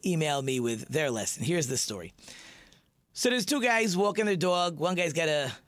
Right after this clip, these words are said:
a, got a, got a big, uh, German Shepherd. The other guy's got a smaller dog. And they're walking their dogs down the street, and they're passing by an Irish pub.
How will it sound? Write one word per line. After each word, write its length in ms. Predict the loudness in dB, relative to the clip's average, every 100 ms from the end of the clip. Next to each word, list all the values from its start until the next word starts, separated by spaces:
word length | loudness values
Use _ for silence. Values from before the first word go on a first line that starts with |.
| _ -10
a, 80 | -4
got 200 | -2 -2
a, 300 | -2 -4 -2
got 220 | -2 -2
a 60 |
big, 360 | -2 -2 -2 -2
uh, 100 | -2
German 280 | -2 -4 -2
Shepherd. 380 | 0 0 0 0
The 80 | 0
other 160 | 0
guy's 480 | 0 0 -2 -4 -4
got 160 | -4 -4
a 40 |
smaller 320 | -2 0 0
dog. 340 | 0 0 -2 -6 -18 -10 -4
And 100 | 0
they're 120 | 2
walking 340 | 2 2 0
their 140 | 2 0
dogs 400 | 2 2 0 0
down 240 | 0 0
the 80 | 0
street, 420 | -2 -2 -4 -4
and 100 | -2
they're 100 | -2
passing 520 | -2 -2 0 0 0
by 280 | 0 0 0
an 180 | -2 -6 -2
Irish 520 | 0 2 0 -2 -4 -4
pub. 320 | -4 -2 -4